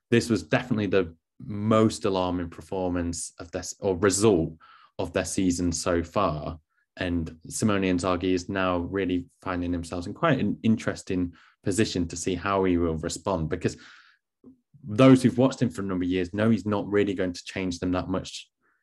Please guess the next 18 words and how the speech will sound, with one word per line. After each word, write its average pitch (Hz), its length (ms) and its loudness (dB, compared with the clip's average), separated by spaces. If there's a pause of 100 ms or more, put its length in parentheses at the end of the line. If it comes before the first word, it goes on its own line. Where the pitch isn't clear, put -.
in 98 100 -4
terms 90 340 0
of 85 260 0
the 95 80 -6
formation 104 680 2
and 92 120 0
the 87 60 -2
player 90 260 -2
personnel. 92 800 -2 (580)
But 107 260 6
will 107 200 6
there 95 100 2
be 92 280 -2
alterations 95 720 -2
to 90 120 -6
his 82 140 -4
game? 82 340 -2
And 87 200 0